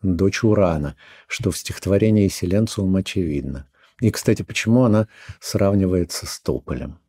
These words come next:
Если предположить, что Осип Мандельштам неплохо знал греческую мифологию, то напрашивается другой образ. Конечно, дочь океана может быть просто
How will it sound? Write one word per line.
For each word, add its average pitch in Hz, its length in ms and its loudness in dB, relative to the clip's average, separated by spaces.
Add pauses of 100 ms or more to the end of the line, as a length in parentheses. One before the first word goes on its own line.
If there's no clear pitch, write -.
(320)
Если 143 440 4
предположить, 151 640 4
что 139 360 4 (160)
Осип 147 380 2
Мандельштам 127 720 4 (180)
неплохо 127 540 6
знал 131 300 6
греческую 117 600 4
мифологию, 151 600 6
то 131 100 4
напрашивается 135 720 4
другой 127 440 2
образ. - 540 -8 (320)
Конечно, 147 520 4 (180)
дочь 120 380 4
океана 135 640 4 (260)
может 127 240 4
быть 120 280 2 (220)
просто 127 580 4